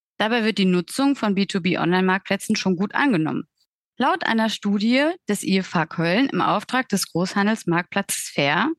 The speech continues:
nutzt bereits jede und jeder fünfte der EinzelhändlerInnen Online-Großhändler und sammelt dabei positive Erfahrungen. Rund vierundsechzig Prozent der Befragten sind generell offen für digitale Beschaffungsalternativen.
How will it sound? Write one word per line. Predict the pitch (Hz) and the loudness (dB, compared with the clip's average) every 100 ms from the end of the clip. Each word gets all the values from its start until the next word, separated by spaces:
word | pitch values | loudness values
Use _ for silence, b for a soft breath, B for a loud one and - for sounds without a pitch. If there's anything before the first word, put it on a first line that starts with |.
| - | 0
nutzt | 233 - | 0 0
bereits | 196 202 202 | -2 -2 0
jede | 196 214 269 330 - | 0 2 2 0 -2
und | 214 277 285 | 0 0 0
jeder | 233 240 269 | -2 0 0
fünfte | - 196 208 - 254 247 | 0 0 0 0 -2 0
der | 220 | 0
EinzelhändlerInnen | 147 170 - 196 180 - 165 165 185 214 208 _ | 0 -2 0 0 0 -2 -2 0 2 2 -2 _
Online-Großhändler | 220 247 165 156 151 147 - 147 147 143 147 b b _ | 0 2 0 -2 -2 -2 0 0 0 -2 -2 b b _
und | 196 | -2
sammelt | 196 226 233 | 0 0 0
dabei | 180 165 | 0 -2
positive | 156 170 170 196 254 262 | -2 0 0 0 0 0
Erfahrungen. | 277 - 285 160 151 151 160 _ _ | 0 0 0 0 0 0 -4 _ _
Rund | 208 214 | -2 -2
vierundsechzig | - 330 311 214 226 - 247 - | 2 2 2 0 -2 -2 -6 -2
Prozent | 196 185 - 160 170 | -4 -2 0 2 2
der | 214 | 0
Befragten | 220 - 214 220 - 220 | -2 -2 -2 -2 -2 -2
sind | 196 196 | 0 0
generell | 185 190 180 180 | 2 2 2 0
offen | - 247 - 196 254 | 0 -2 2 2 0
für | - 208 | -2 0
digitale | 196 190 196 190 175 185 | 2 0 0 0 0 -2
Beschaffungsalternativen. | 208 - 254 160 151 - 143 165 160 151 - 160 151 - | -2 -2 0 -2 0 0 0 0 0 -2 0 0 0 -2